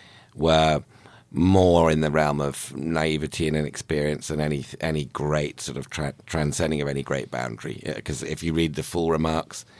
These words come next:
we kind of jumped on it a little bit too much, I think. Um, uh, so I wouldn't fault him for that. Him and his wife being on the fo-, floor of, uh, you know, the dollar printing presses and waving them,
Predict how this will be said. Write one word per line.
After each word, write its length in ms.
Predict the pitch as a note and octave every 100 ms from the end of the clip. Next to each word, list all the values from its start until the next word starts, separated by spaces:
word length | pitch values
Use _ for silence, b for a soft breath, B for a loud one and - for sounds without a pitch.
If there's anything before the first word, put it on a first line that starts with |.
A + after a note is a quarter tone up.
| B B B
we 140 | - F2
kind 280 | - F#2 D#2+
of 100 | -
jumped 300 | D#2 D2+ D2+
on 80 |
it 60 | D2
a 40 |
little 160 | D2 D2
bit 220 | C2+ C#2+
too 140 | - C#2+
much, 320 | C#2 - C#2+
I 60 |
think. 340 | C2 C#2+ A1 - B B B B -
Um, 500 | D#2 D#2 D#2 D2+ C#2 B B B B
uh, 140 | - F2+
so 340 | - G2+ F#2
I 80 | G2
wouldn't 380 | F#2+ G2 G2 -
fault 240 | G2 F2
him 80 | F2+
for 140 | E2 E2+
that. 340 | F#2 F2 - B B B B
Him 200 | - B2+
and 100 | A2+
his 160 | G2+ F#2
wife 400 | G#2+ A2 F2+ -
being 180 | F#2+
on 160 | F#2 F2
the 80 | E2+
fo-, 360 | - G#2+ G#2 -
floor 440 | - G2+ G#2 F2+
of, 200 | E2 -
uh, 200 | E2+ E2+
you 100 | -
know, 140 | F#2 D#2+
the 140 | E2
dollar 200 | F#2+ F#2+
printing 440 | - G#2 G2+ D#2+
presses 500 | D#2 E2+ D#2 D#2 D#2
and 220 | - D#2 D2+
waving 400 | F2 F2+ E2+ D2+
them, 200 | D2+